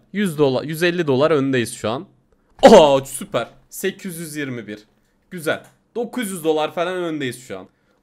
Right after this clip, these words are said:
Ananı satayım. Güzel. Bin seksen altı. Dört yüz dolar öndeyiz. Çok güzel kazanacağız eğer alırsak.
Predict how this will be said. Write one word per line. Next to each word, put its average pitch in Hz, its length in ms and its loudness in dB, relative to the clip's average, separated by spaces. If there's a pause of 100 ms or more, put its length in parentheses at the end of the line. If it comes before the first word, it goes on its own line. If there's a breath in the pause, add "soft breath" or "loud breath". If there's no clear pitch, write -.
(120)
Ananı 190 360 -4
satayım. 160 380 -10
Güzel. 165 400 -4
Bin 175 100 -8
seksen 160 460 -8
altı. 147 440 -8 (460 soft breath)
Dört 196 260 -6
yüz 151 160 -10
dolar 135 240 -4
öndeyiz. 110 640 -10 (840)
Çok - 320 -6
güzel 160 280 -2
kazanacağız 156 680 -6
eğer 127 200 -2
alırsak. 120 560 -10